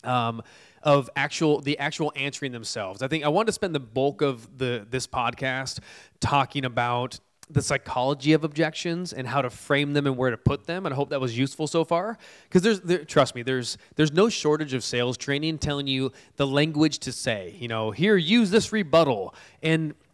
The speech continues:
I, I didn't want this episode to be about, "Here's the rebuttal to give to someone. Here's the, the word you use to trick them into buying," right? That's not the purpose.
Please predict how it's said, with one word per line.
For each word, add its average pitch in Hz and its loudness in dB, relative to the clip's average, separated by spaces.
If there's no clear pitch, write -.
I, - -8
I 196 4
didn't 240 0
want 226 2
this - -2
episode 160 0
to 135 -4
be 139 -2
about, 131 0
"Here's 185 4
the 175 0
rebuttal 143 2
to 131 -8
give 120 -4
to 120 -8
someone. 107 -6
Here's 160 2
the, 135 4
the 156 6
word 170 8
you 170 2
use 156 4
to 147 -2
trick - -2
them 143 2
into 139 2
buying," 117 2
right? 110 0
That's 143 2
not 185 2
the - 2
purpose. 110 -2